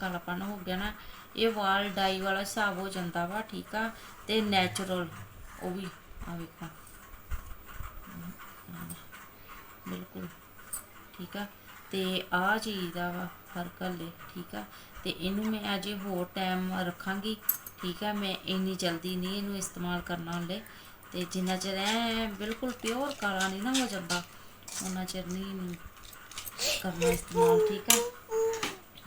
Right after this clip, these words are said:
ਆਹ ਵੇਖੋ ਹੁਣ ਇਹਦੇ ਵਿੱਚ ਤੇ ਇਹਦੇ ਵਿੱਚ ਕਿੰਨਾ ਫਰਕ ਹੈ ਨਾ। ਆਹ ਥੋੜ੍ਹਾ ਪਤਲੇਪਣ ਦੇ ਵਿੱਚ ਵਾ, ਹੈ ਨਾ, ਤੇ ਇਹਨੂੰ ਜਿੱਦਾਂ ਜਿੱਦਾਂ ਫੈਂਟੀ ਜਾਵਾਂਗੇ, ਇੱਦਾਂ ਇਹਨੇ ਸੰਘਣਾ ਹੋਈ ਜਾਣਾ ਵਧੀਆ। ਆਹ ਵੇਖੋ, ਹੈ ਨਾ,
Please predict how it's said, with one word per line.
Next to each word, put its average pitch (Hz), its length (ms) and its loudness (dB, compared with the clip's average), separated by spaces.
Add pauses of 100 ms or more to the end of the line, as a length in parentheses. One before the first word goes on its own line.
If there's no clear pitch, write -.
(200)
ਆਹ 175 180 6
ਵੇਖੋ 190 260 -4
ਹੁਣ 196 200 0 (160)
ਇਹਦੇ 190 380 4
ਵਿੱਚ 220 240 -2
ਤੇ 214 180 0
ਇਹਦੇ 208 120 2
ਵਿੱਚ 214 160 -2
ਕਿੰਨਾ 190 280 0
ਫਰਕ 180 300 -2
ਹੈ 185 120 4
ਨਾ। 226 140 2 (400)
ਆਹ 202 140 8
ਥੋੜ੍ਹਾ 214 260 2
ਪਤਲੇਪਣ 190 640 0
ਦੇ 202 100 -2
ਵਿੱਚ 226 260 -4
ਵਾ, 185 140 2
ਹੈ 190 100 2
ਨਾ, 208 140 2 (540)
ਤੇ 190 200 4
ਇਹਨੂੰ 196 340 2
ਜਿੱਦਾਂ 196 280 0
ਜਿੱਦਾਂ 196 460 2
ਫੈਂਟੀ 185 280 2
ਜਾਵਾਂਗੇ, 196 440 0
ਇੱਦਾਂ 185 200 0
ਇਹਨੇ 185 240 2
ਸੰਘਣਾ 180 380 0
ਹੋਈ 208 200 -2
ਜਾਣਾ 170 380 -4
ਵਧੀਆ। 180 280 -4
ਆਹ - 1040 -12
ਵੇਖੋ, 170 300 -10 (2000)
ਹੈ 180 60 -4
ਨਾ, 185 80 -4